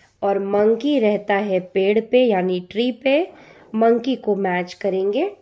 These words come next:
ट्री से। बहुत सिंपल था। एलिफेंट का घर होता है फॉरेस्ट,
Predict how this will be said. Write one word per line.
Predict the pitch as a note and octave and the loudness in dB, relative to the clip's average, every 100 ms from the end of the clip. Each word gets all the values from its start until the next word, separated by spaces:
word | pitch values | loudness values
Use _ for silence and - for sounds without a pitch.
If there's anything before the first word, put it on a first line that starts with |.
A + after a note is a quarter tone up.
| - | -10
ट्री | G#3 E3+ | -10 -10
से। | E3+ - - _ _ _ _ _ _ _ _ | -16 -20 -20 _ _ _ _ _ _ _ _
बहुत | F#3+ G#3 A3+ | -8 -6 -6
सिंपल | C4 B3+ A3+ C4+ | -6 -4 -2 -2
था। | C4 C4+ D4+ - _ _ _ _ _ | 0 -6 -6 -10 _ _ _ _ _
एलिफेंट | A3 A3 A#3 C#4 C#4 C4+ | -8 -4 -2 -2 -2 -2
का | C4+ A#3+ | -4 -2
घर | A3 G#3+ | -2 -2
होता | G#3 F#3+ F#3+ | -2 -4 -4
है | F#3+ F#3+ F3+ | -4 -4 -6
फॉरेस्ट, | F#3 G3+ G#3 A#3+ E4 F4 - | -6 -2 0 0 -2 -4 -16